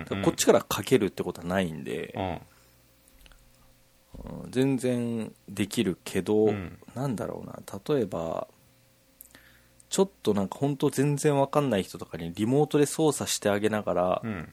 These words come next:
Speaker 2: てなると、やっぱ電話なんだけど、でもそれも今Teamsで賄えるからね。
Speaker 1: うんうん。
Speaker 2: あー、まあだから全然困んないかな。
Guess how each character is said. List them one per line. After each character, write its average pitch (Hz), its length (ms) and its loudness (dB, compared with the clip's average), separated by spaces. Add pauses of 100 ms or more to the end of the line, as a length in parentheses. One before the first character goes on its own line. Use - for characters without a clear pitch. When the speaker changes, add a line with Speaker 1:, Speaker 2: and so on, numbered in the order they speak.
(600)
Speaker 2:
て 104 120 -2
な 104 160 4
る 101 120 0
と、 110 300 0
や 104 80 2
っ - 20 -20
ぱ - 500 -2 (380)
電 131 260 2
話 135 120 4
な 135 100 2
ん 113 40 0
だ 87 80 -4
け - 80 -10
ど、 87 60 -8
で 113 80 -2
も 127 200 -2
そ - 120 -2
れ 160 80 0
も 185 120 2
今 139 160 0
Teams 160 440 -2
で 175 80 2
賄 143 420 2
え 104 60 0
る - 80 -8
か - 140 -6
ら - 100 -10
ね。 - 180 -12
Speaker 1:
う - 40 -4
ん 113 40 0
う 113 40 0
ん。 87 500 -8 (960)
Speaker 2:
あ - 40 -14 (180)
ー、 90 40 -4
ま 98 140 -2
あ 98 40 -2
だ 95 60 -4
か - 80 -6
ら 78 40 -6
全 101 260 -2
然 143 220 -2
困 123 340 -2
ん 117 100 -2
な 92 120 -6
い - 40 -10
か - 160 -12
な。 - 160 -12